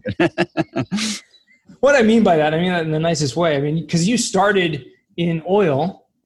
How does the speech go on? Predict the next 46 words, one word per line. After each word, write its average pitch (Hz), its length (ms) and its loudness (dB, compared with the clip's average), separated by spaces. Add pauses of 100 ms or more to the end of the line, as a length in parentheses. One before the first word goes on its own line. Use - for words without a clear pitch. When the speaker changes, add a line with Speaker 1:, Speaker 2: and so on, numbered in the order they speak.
(340)
Speaker 2:
right? 151 220 2
Speaker 1:
Right. 185 120 -4 (260)
Speaker 2:
Oil 185 180 -4
and 170 80 0
gas, 170 220 0
that 165 120 -2
was 160 200 -4
your 165 180 -4
background. 160 520 -4
And 151 160 -4
from 165 180 -4
that, 185 240 -2
you, 156 120 -2
you 156 220 -6
took - 340 -6
that 139 300 -4 (460)
wealth, 156 560 -2 (120)
so, 151 280 -8 (420)
and 160 120 -2
you 151 60 0
just 151 240 -8
went 165 260 -4
straight 156 320 -6
into 143 220 -6
real 143 200 -2
estate. - 280 -10 (380)
So 180 120 -4
I 190 40 0
think 196 80 0
it's 196 100 -4
kinda 196 160 0
like 180 180 2
Speaker 1:
Exactly. 160 240 -2
Speaker 2:
the, 156 140 -12 (180)
the 156 80 -6
Texas 190 420 -2
dream, 156 400 -2
right? 139 240 -2
Is 131 180 -6
the 143 380 -6
combining 156 720 0 (100)
Speaker 1:
<laughs> - 100 -10
Speaker 2:
oil 185 280 2
and 156 100 0
real 190 200 0
estate. 139 480 -4